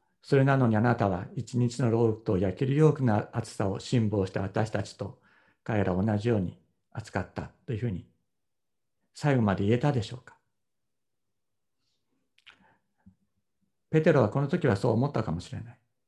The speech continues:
だけど、イエス様が十字架にかけられるために捕らえられた時、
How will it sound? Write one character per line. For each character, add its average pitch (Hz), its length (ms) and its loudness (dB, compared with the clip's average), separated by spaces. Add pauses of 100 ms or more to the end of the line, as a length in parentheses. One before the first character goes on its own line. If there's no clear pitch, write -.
(1200)
だ 143 160 -4
け 139 100 0
ど、 107 300 -2 (2000)
イ 151 60 4
エ 147 60 8
ス 147 80 2
様 123 160 4
が 104 340 2
十 131 180 4
字 120 100 -2
架 131 100 2
に 123 80 2
か 123 140 0
け 139 120 -4
ら 131 120 2
れ 139 120 -2
る 127 360 -4 (120)
た 120 100 -2
め 113 140 0
に 101 260 -4 (440)
捕 117 100 2
ら 120 140 4
え 120 60 2
ら 127 100 2
れ 117 100 0
た 87 120 -8
時、 113 380 -10